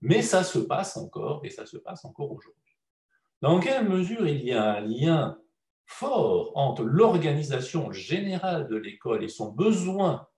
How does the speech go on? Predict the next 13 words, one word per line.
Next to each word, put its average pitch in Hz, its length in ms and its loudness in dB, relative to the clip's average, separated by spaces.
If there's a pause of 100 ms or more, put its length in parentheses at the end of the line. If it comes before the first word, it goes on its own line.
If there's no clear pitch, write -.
de - 80 -4
reproduire 113 920 -4 (340)
cet - 380 -4
ordre 123 340 4
inégalitaire 104 1080 -2 (360)
et 131 100 0
la 107 120 0
possibilité, 135 1300 -4 (400)
euh, 87 280 -4 (100)
que 127 320 2
le 98 400 -2
harcèlement 98 480 -6
perdure, 107 760 -6